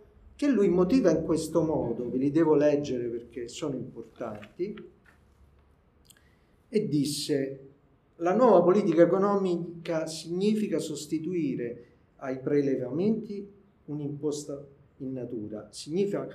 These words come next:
significa passare in misura notevole alla restaurazione del capitalismo, in quale misura ancora non lo sappiamo." Questo lo dice nel millenovecentoventuno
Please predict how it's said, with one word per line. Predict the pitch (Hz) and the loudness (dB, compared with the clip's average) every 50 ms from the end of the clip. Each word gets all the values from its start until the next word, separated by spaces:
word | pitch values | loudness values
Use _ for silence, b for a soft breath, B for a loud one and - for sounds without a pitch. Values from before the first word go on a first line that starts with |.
| B B B B | B B B B
significa | _ - - 165 175 190 185 160 147 127 - 170 | _ -16 -10 -8 -2 -2 0 0 0 -2 -4 -4
passare | 165 - 165 156 - - - 185 160 143 123 117 113 117 113 - - | -6 -6 -8 -8 -8 -6 -4 -2 -2 -2 -2 -4 -6 -8 -10 -10 -10
in | 147 | -6
misura | 160 180 175 175 196 165 131 127 131 | -4 -4 -4 -2 -2 -2 -2 -2 -2
notevole | 151 185 208 202 214 220 226 220 214 220 214 214 214 208 - - | -2 -2 -2 2 2 6 6 6 4 2 -4 -2 -4 -4 -6 -6
alla | - 165 160 156 143 143 | -8 -4 -4 -2 -2 -2
restaurazione | 160 175 - - - 208 208 220 214 214 - - 220 170 147 143 | -2 -2 -4 -2 -2 -2 0 0 -2 -4 -2 -2 -2 -2 -2 0
del | 143 202 233 - - | 2 2 2 2 0
capitalismo, | - 175 165 165 170 165 190 190 160 123 117 101 - - 143 165 170 175 170 B B B B B B B B | -2 -4 -4 -4 -4 -4 -2 -2 -2 -2 -4 -6 -10 -10 -10 -10 -10 -12 -14 B B B B B B B B
in | 185 185 185 185 | -12 -12 -10 -10
quale | - - 233 202 160 147 151 | 0 4 6 6 6 6 2
misura | 180 202 - - 247 254 220 208 - - | 0 0 -2 -2 -4 -4 -2 -4 -4 -4
ancora | 165 165 160 160 - - 180 180 180 165 151 | -8 -8 -10 -10 -8 -2 0 0 2 2 0
non | 147 143 139 131 | -2 -2 -4 -4
lo | 131 120 | -6 -6
sappiamo." | - - 107 - - _ 117 110 101 104 104 104 - _ | -8 -12 -14 -16 -18 _ -16 -16 -14 -14 -16 -18 -20 _
Questo | - 190 185 - - - | -12 -10 -10 -10 -8 -10
lo | 117 127 | -10 -10
dice | 127 127 143 147 127 - - - 117 107 110 - b b b b b b b b b b b _ | -8 -6 -6 -4 -4 -4 -6 -8 -10 -12 -12 -16 b b b b b b b b b b b _
nel | 135 156 | -8 -4
millenovecentoventuno | 180 170 147 135 131 127 127 123 - 160 147 135 139 - 131 123 127 - - 151 165 160 160 - 160 156 143 139 139 139 139 135 135 135 - - - | 0 0 0 0 0 -2 -4 -4 -6 -6 -6 -8 -8 -8 -8 -8 -8 -8 -8 -8 -8 -8 -8 -10 -10 -10 -8 -8 -8 -8 -8 -8 -10 -12 -14 -18 -20